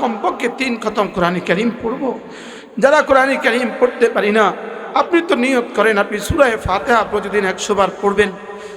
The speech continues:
সূরা ইখলাস ধীরে ধীরে শুদ্ধ করে প্রতিদিন একশো বার পড়বেন। যারা কোরআনে কারীম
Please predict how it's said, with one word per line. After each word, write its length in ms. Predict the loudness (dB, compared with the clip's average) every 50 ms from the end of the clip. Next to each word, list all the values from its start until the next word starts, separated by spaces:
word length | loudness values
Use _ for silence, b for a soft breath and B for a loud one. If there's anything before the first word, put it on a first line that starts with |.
| B B
সূরা 180 | 2 6 6 8 8 6
ইখলাস 360 | 4 2 2 4 4 4 4 2 0 -4
ধীরে 200 | -4 -2 -2 -2 -2
ধীরে 160 | -2 0 0 0
শুদ্ধ 280 | 0 -2 -4 -4 -2 0 0 0
করে 140 | 0 0 -2 -2 -2 -2
প্রতিদিন 300 | -4 -4 -4 -6 -6 -6
একশো 260 | -6 -6 -6 -8 -8 -6
বার 160 | -8 -8 -10 -8 -6
পড়বেন। 280 | -6 -6 -6 -8 -10 -10 -12 -16 -20 B B B B B B B B
যারা 160 | 2 2 2 2
কোরআনে 340 | 4 4 2 4 2 0 -2 -2
কারীম 220 | -2 -2 -2 -2